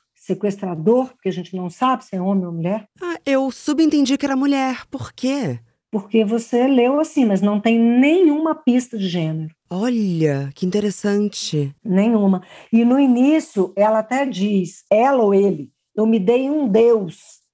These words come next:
Speaker 1: feito à minha, né, imagem e semelhança." Então, ela ali já coloca esse lugar de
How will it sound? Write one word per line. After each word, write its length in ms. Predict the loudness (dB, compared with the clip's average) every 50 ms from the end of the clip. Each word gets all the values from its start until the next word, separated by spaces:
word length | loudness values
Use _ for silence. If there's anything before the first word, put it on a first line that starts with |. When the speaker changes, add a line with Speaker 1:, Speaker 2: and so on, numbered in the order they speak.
| _ _ _
Speaker 1:
feito 380 | -2 2 2 2 2 0 -2
à 80 | -2 0
minha, 480 | 0 0 2 2 2 2 0 0 -2 -2 -2
né, 300 | -2 0 0 -2 -4 -6
imagem 480 | -6 -4 -2 -2 -2 -2 -4 -2 -4 -4
e 40 | -4
semelhança." 680 | -4 -4 -4 -2 -2 -2 -2 0 0 0 -2 -4 -4 -6
Então, 280 | -4 -2 -2 0 0
ela 200 | 0 2 2 2
ali 360 | 2 0 0 2 2 2 0 0
já 160 | 0 -2 -2
coloca 580 | -2 -2 -2 0 0 2 2 2 0 0 -2
esse 180 | -4 -4 -2 -6
lugar 600 | -4 -4 -6 -4 -2 -2 -2 0 -2 -4 -6 -8 -12 _ _ _
de 460 | -10 -4 -2 -2 0 2 2 2 2